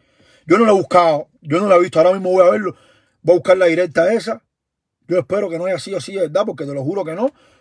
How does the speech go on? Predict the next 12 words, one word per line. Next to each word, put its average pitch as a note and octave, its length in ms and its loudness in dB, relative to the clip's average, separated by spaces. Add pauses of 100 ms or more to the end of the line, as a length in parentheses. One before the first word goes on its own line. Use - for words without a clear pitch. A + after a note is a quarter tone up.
porque C#3+ 260 -8
me C#3+ 60 -2
dolería C#3+ 300 2
muchísimo, C#3 560 -4
vaya. B2 200 -8 (1800)
Con D3 180 -4
tantas F3 220 0
cosas G3 180 -2
que F#3+ 60 4
hay F3+ 60 4
que F3+ 80 -4
hacer A#3 220 0